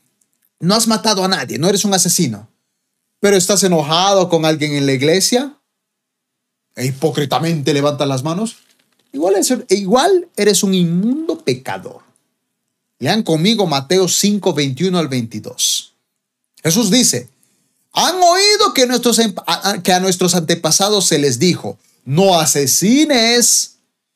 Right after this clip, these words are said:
Si cometes asesinato, quedarás sujeto a juicio. Pero yo digo,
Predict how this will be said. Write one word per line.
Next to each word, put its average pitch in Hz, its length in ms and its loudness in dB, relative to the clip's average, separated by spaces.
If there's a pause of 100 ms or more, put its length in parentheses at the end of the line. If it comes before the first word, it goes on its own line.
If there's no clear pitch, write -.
(140)
Si 196 220 0
cometes 180 460 2
asesinato, 160 880 0
quedarás 160 460 0
sujeto 202 500 0
a 202 80 2
juicio. 254 720 2 (1500)
Pero 214 300 4
yo 233 240 4
digo, 359 720 2